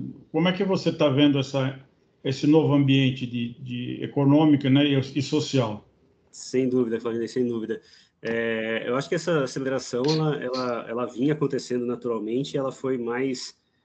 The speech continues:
Speaker 2: é, é, acentuada pela, pela pandemia, né, pela necessidade do pessoal de permanecer em casa e fazer mais transações online, né? É, mas nos últimos, é, nos últimos anos, isso vinha acontecendo cada vez mais, a gente vem cada vez mais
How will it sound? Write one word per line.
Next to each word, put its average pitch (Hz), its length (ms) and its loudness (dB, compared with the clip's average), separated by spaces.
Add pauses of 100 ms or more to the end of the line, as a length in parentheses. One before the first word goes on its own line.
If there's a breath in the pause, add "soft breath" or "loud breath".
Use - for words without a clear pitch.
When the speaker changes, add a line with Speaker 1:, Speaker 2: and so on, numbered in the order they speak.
(240)
Speaker 2:
é, 104 640 -10
é, 98 40 -12
acentuada 127 720 2
pela, 113 320 -2
pela 110 200 -8
pandemia, 113 520 -4
né, 107 100 -4
pela 110 140 -10
necessidade 113 520 -8
do 110 60 -14
pessoal 113 400 -8
de 113 260 -4 (340 soft breath)
permanecer 127 460 0
em 127 80 0
casa 127 500 0
e 135 80 0
fazer 123 380 -4
mais 120 240 -4
transações 123 560 -4
online, 123 480 -2
né? 101 100 -12 (480)
É, 104 360 -8
mas 110 240 -6
nos 127 180 -2
últimos, 139 640 -4
é, 104 600 -6 (140)
nos 104 160 -14
últimos 127 340 -4
anos, 135 360 4
isso 123 180 -8
vinha 123 180 2
acontecendo 123 440 -8
cada 113 160 -4
vez 110 200 -2
mais, 117 280 -2
a 117 40 0
gente 117 180 -4
vem 127 100 4
cada 127 220 0
vez 135 280 0
mais 127 440 -2